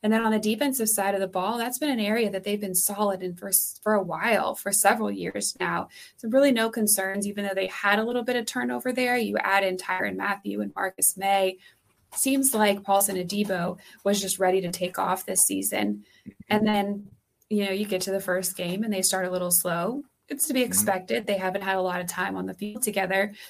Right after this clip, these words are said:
Speaker 1: Things really looked good in that fourth quarter against Atlanta.
Speaker 2: Right. Yeah.
Speaker 1: And that's where I think everybody's like, "All right, all right. It was a little,
Speaker 2: <laughs>
Speaker 1: a little tough, a little slow start, but we're good. This
Speaker 2: Right.
Speaker 1: is the team we thought we were gonna see."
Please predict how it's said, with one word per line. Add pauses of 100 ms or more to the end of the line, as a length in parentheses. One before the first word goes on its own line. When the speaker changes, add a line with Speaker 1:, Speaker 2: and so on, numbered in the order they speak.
(200)
Speaker 1:
Things
really
looked (140)
good
in
that
fourth
quarter
against
Atlanta. (1000)
Speaker 2:
Right. (260)
Yeah.
Speaker 1:
And
that's
where
I
think
everybody's
like,
"All
right,
all
right.
It
was
a
little,
Speaker 2:
<laughs>
Speaker 1:
a
little
tough,
a
little
slow
start,
but
we're
good.
This
Speaker 2:
Right.
Speaker 1:
is
the
team
we
thought
we
were
gonna
see."